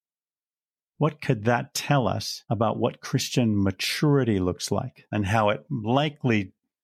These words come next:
does not look like moral progress every day in every way? I'm getting better and better. It likely looks more like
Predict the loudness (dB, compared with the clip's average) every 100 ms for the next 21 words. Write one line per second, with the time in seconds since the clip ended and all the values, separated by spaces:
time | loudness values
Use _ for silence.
0 | -4 -2 0 0 0 2 0 -4 -2 -2
1 | -2 -2 0 -2 -6 -10 _ _ _ _
2 | _ _ _ _ -8 -2 0 2 2 2
3 | 0 -2 0 0 0 0 0 -2 -8 -14
4 | _ _ -2 0 0 0 2 2 2 0
5 | -4 -10 _ -2 -2 0 0 0 0 0
6 | 0 0 0 -2 -6 _ 0 0 2 0
7 | -2 0 0 0 -2 0 0 0 -2 -4
8 | -4 -4 0 0 -2 -8 -6 -4 -2 0
9 | 0 -2 -2 0 0 -4 -4 -2 0 0
10 | -2 -4 -4 -8